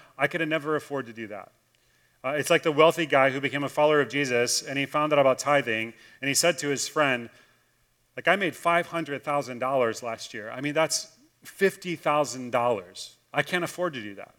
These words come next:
Will you pray for me about this?" And so his friend prayed, "Heavenly Father, I pray that you would lower my friend's income to the point where he can afford to tithe." We tend to think,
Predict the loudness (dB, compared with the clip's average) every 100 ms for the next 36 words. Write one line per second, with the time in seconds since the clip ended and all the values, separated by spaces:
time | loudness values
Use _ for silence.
0 | -8 -6 -6 -6 -6 -6 -8 -6 -4 -6
1 | -10 -16 -16 -18 _ _ _ _ _ _
2 | -4 0 2 2 0 -4 0 2 4 6
3 | 6 4 4 8 8 6 0 2 4 6
4 | 4 4 2 0 4 6 6 6 6 4
5 | 4 0 0 -2 -2 -2 -2 -2 0 -2
6 | -2 -2 0 0 0 0 -4 -2 -2 -2
7 | 2 2 2 -2 -16 -20 _ _ _ _
8 | -20 _ _ _ _ _ _ _ _ _
9 | _ _ _ 0 2 4 2 2 2 -2